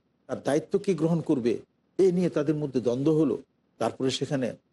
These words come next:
লটারি করা হলো, আপনার কলমকে পানিতে ছেড়ে দেওয়া হলো। এগুলি আগে কেউ জানতো না। আল্লাহ পাক ওহীর মাধ্যমে এগুলি জানিয়েছেন। বলতে পারবেন পৃথিবীতে এমন কোনো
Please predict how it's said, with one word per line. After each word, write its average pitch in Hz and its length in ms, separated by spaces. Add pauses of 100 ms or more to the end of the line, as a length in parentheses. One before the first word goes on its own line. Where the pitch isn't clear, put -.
(720)
লটারি 135 340
করা 175 200
হলো, 135 300 (340)
আপনার 127 260 (260)
কলমকে 156 400
পানিতে 147 400
ছেড়ে 180 240
দেওয়া 165 180
হলো। 127 200 (420)
এগুলি 233 220
আগে 226 240
কেউ 277 180
জানতো 185 360
না। 82 80 (840)
আল্লাহ 175 240
পাক 220 220
ওহীর 220 240
মাধ্যমে 123 380
এগুলি 92 180
জানিয়েছেন। 80 500 (840)
বলতে 123 240
পারবেন 156 360
পৃথিবীতে 139 500
এমন 120 200
কোনো 113 220